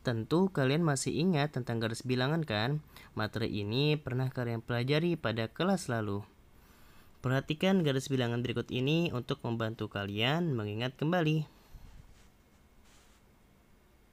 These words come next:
Nah, garis-garis ini dinamakan garis bilangan. Bagaimana cara membuatnya?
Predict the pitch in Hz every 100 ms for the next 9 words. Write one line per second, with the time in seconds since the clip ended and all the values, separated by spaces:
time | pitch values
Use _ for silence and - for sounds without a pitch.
0 | - - - - - _ - - - -
1 | - - - - - - - - - 117
2 | 107 101 104 - - - - - 117 120
3 | 147 - 147 151 135 107 107 143 175 117
4 | 107 101 98 98 127 143 151 139 113 107
5 | 165 - - 107 101 95 92 - - -
6 | - - - - - - - - - -
7 | - - - - - - 120 117 127 190
8 | 208 160 139 123 117 107 - 135 170